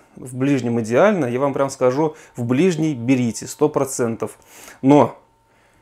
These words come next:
про дальний я, я вам прям сейчас могу сказать, берите сто процентов.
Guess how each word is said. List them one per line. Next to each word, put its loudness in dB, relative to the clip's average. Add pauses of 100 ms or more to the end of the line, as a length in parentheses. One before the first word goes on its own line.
(160)
про 4
дальний 2
я, -2 (200)
я 4
вам 2
прям 0
сейчас -6
могу -6
сказать, -2
берите 0
сто -4
процентов. -4